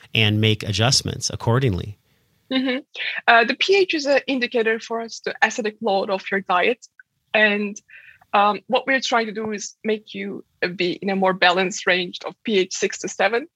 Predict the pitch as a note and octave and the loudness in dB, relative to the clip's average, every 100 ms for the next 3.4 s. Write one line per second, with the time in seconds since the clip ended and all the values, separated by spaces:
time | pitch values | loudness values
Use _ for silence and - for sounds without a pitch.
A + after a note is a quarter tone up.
0 | _ _ - G3+ G3+ G#3 A#3 G#3+ - - | _ _ 0 2 2 0 -8 -12 -14 -16
1 | - - F4+ - - A#3 A#3+ A#3 C4 B3 | -8 0 0 0 0 4 4 2 2 4
2 | A#3+ - _ - B3+ C4+ B3 C4 C#4+ A#3+ | 2 -4 _ -2 -2 0 -4 -4 2 4
3 | A3 G#3 - - | 4 2 -6 -20